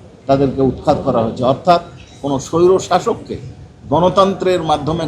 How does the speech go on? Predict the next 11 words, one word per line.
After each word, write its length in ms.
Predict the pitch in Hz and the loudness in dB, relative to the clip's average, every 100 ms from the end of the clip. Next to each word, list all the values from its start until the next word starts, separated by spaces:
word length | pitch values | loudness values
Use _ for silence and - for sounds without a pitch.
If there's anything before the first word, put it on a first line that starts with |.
| 131 | -2
গণতান্ত্রিক 560 | 165 165 175 156 165 - | -2 0 -2 0 -6 -4
পদ্ধতিতে 520 | 143 131 160 165 151 170 135 | -2 0 0 0 -2 -2 -4
উৎখাত 280 | 131 - 147 | -6 -4 -4
করা 140 | 147 135 123 | -2 -2 -2
সম্ভব 280 | 131 139 147 147 | -6 -4 -4 -4
নয়, 140 | 170 - - - | -6 -10 -20 -14
হয় 220 | - 160 180 | 2 2 4
তাদেরকে 300 | 170 160 135 | 0 -2 -4
বিপ্লব, 460 | 139 127 127 175 190 - - - | -2 -2 2 4 4 2 -16 -10
না 40 | 123 | -2
হয় 140 | 139 | 0